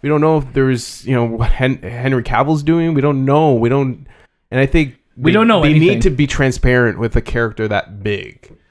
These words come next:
Speaker 1: just for the, you know, their fan base. Like, Superman's huge. We know more about Aquaman and the Flash than we do of this character who's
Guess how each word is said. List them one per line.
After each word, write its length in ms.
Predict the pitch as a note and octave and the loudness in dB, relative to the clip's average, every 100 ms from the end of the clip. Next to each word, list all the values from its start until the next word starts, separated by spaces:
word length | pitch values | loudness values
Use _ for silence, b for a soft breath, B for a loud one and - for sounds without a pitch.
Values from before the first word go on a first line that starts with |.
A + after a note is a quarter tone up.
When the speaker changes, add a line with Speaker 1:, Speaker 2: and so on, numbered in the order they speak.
| _ | _
Speaker 1:
just 200 | - A3 - | -8 -6 0
for 420 | G#3+ F#3 C3+ - _ _ _ _ _ _ - | 2 2 0 -8 _ _ _ _ _ _ -6
the, 260 | B2+ B2+ - _ _ | -4 -4 -10 _ _
you 120 | G#2 | -6
know, 160 | A#2+ G2+ | -4 -6
their 220 | - A#2 | -4 -4
fan 320 | - C3 F3+ | 0 0 0
base. 480 | D3 B1+ B1 - - _ - | -2 -6 -10 -18 -20 _ -6
Like, 240 | B2+ - _ _ | -6 -6 _ _
Superman's 500 | - F3+ F#3 F#3 F3 | -8 -4 -2 -2 -4
huge. 580 | - D3+ A3 F#2 - - _ _ _ | -6 -6 -4 -6 -10 -20 _ _ _
We 200 | - C#3+ | -6 -2
know 120 | F3 F#3 | 0 0
more 280 | D#3 F3 | 2 2
about 240 | F3 D3+ B2 | 2 2 2
Aquaman 600 | B2+ F#3+ D3 B2 A#2 A#2 | 0 0 0 0 -2 -2
and 180 | C3 C3 | -6 -6
the 80 | A#2 | -8
Flash 720 | - - - G3+ A2 G2 A2 - | -10 -10 -4 0 0 -2 -6 -6
than 140 | C3 | -2
we 120 | B2+ | -2
do 340 | B2 C#3 D#3 C#3 | -2 0 0 0
of 260 | A2 A#2+ | -4 -8
this 300 | A2 A2 - | -6 -6 -8
character 580 | - - B2 B2+ - A2 | -12 -2 0 0 0 -4
who's 460 | G#2+ G#2 G2+ G2+ | -2 -4 -6 -12